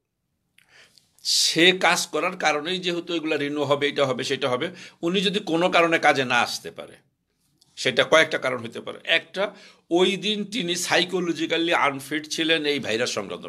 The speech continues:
ব্যাপারে, বা উনি সন্দেহ করতেছেন ওনার ভিতর কোনো কিছু আছে, মেডিকেল পাঠায়ও নাই, তাহলে সেখানেও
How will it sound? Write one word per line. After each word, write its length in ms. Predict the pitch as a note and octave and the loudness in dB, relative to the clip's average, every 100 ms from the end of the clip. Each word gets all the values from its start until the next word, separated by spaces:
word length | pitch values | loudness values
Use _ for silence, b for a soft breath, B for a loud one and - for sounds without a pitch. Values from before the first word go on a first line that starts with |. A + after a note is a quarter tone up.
| D#2 | -16
ব্যাপারে, 260 | - - - _ _ _ _ _ _ _ _ _ B B - | -16 -20 -20 _ _ _ _ _ _ _ _ _ B B 2
বা 120 | D3+ D#3+ | 2 4
উনি 140 | E3+ E3 - | 2 2 2
সন্দেহ 400 | E3+ G3+ G3 E3 A#3 | 2 2 2 4 4
করতেছেন 440 | A#3 G#3 F#3+ F#3 | 2 -2 -4 -6
ওনার 220 | D#3+ D3+ C#3+ | -4 -4 -4
ভিতর 220 | C#3+ C#3+ | -4 -4
কোনো 180 | B2 A#2+ B2 | -6 -8 -6
কিছু 160 | B2+ | 0
আছে, 200 | A#2 A2+ | 0 0
মেডিকেল 380 | A2+ B2 A#2 B2+ B2+ | -2 -4 -4 -2 0
পাঠায়ও 320 | A#2+ A2+ G2+ | 2 4 2
নাই, 160 | F#2 D#2 - B B | -2 -8 -10 B B
তাহলে 180 | - F3+ | -4 0
সেখানেও 320 | G#3 G#3+ F3+ | 2 2 2